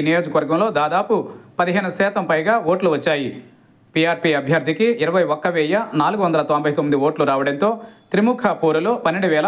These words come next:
మూడు వందల నలభై రెండు ఓట్ల మెజారిటీతో కాంగ్రెస్ అభ్యర్థి ఆకేపాటి అమర్నాథ్ రెడ్డి విజయం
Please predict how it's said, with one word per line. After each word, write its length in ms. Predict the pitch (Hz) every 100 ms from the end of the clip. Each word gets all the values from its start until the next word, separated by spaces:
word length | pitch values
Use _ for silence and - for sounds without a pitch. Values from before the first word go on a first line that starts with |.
| 214
మూడు 120 | 170 180
వందల 200 | 170 156 151
నలభై 220 | 143 151
రెండు 160 | 147 147 147
ఓట్ల 160 | - 156
మెజారిటీతో 520 | 139 147 139 151 190 240 - - - 180
కాంగ్రెస్ 360 | 220 214 180 143
అభ్యర్థి 400 | 143 170 180 208 107 - - _ -
ఆకేపాటి 520 | 190 226 226 160 151 156 139
అమర్నాథ్ 400 | 180 180 160 147
రెడ్డి 200 | 147 214 180
విజయం 220 | 156